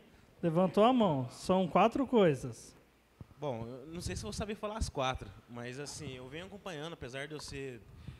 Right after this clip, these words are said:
Speaker 2: é,
Speaker 1: É.
Speaker 2: desenvolvedor Java e não mexer muito com a parte de operação, eu tenho alguns conceitos que eu vejo assim que o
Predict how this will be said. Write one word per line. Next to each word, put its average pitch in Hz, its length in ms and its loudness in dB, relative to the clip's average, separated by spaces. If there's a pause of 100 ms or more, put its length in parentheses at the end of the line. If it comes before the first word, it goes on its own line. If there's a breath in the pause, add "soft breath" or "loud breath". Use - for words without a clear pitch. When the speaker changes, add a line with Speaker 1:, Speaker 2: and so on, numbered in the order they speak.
(300 loud breath)
Speaker 2:
é, 113 640 -4
Speaker 1:
É. - 40 -14 (1080 soft breath)
Speaker 2:
desenvolvedor 120 520 -10
Java 117 400 -8
e 110 120 -12
não 113 140 -12
mexer 123 260 -10
muito 117 200 -12
com 117 80 -16
a - 20 -20
parte 110 220 -12
de 110 40 -14
operação, 117 760 -12 (400 soft breath)
eu 117 80 -12
tenho 151 180 -10
alguns 165 220 -14
conceitos 160 520 -10
que 165 180 -12
eu 160 120 -8
vejo 151 220 -8
assim 156 200 -8
que 160 140 -10
o 151 280 -4